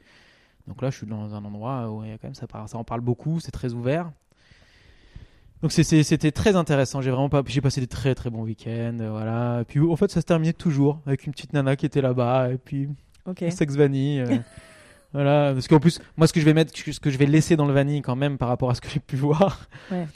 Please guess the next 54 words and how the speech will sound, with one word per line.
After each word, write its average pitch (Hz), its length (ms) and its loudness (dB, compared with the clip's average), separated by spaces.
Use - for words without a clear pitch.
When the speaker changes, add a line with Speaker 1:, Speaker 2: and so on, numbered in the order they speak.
Speaker 1:
tout 151 80 -2
ce - 80 -4
qui - 80 -4
va 143 80 6
être 139 60 2
pratique 151 460 0
avec 131 220 2
des 123 60 -2
sextoys 131 460 0
et 123 60 -4
tout, 123 120 -8
je 117 100 -4
laisse 120 140 -2
dans 113 100 -4
le 113 60 -4
vanille. 160 580 0
Tout 147 140 -6
ce 180 100 -4
qui 185 100 -4
Speaker 2:
D'accord. 131 120 0
Speaker 1:
va 135 160 4
être, 131 280 -2
euh, 127 300 2
même 127 180 -4
bougie, 135 420 0
je 123 40 -2
vais 127 60 2
laisser 120 220 -4
ça 120 120 -6
dans 120 100 -4
le 117 60 -6
vanille. 143 460 -2
Donc, 131 280 -4
euh, 127 40 2
Speaker 2:
Donc, 127 80 4
Speaker 1:
voilà. 127 180 4
Speaker 2:
bougie, 220 260 2
c'est, 180 300 -2
euh, 165 260 -2
tu 165 260 -10
Speaker 1:
Verser 147 320 0
de 127 60 0
la 127 60 4
cire 120 200 -6
chaude, 139 320 0
Speaker 2:
D'accord. 117 280 0
Speaker 1:
euh, 107 120 -8
puis - 80 -10
ça 127 100 -2
dépend 123 160 0
de 120 40 0
la 123 80 6
bougie, 135 320 2
hein. 127 160 -4